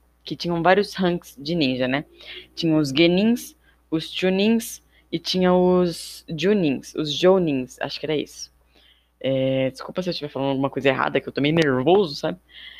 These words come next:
Daí, é, ele acabou sendo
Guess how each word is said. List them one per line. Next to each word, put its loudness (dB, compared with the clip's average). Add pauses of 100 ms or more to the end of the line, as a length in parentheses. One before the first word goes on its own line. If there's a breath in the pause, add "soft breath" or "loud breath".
(140 loud breath)
Daí, 2 (580)
é, 0
ele 2
acabou 0
sendo 0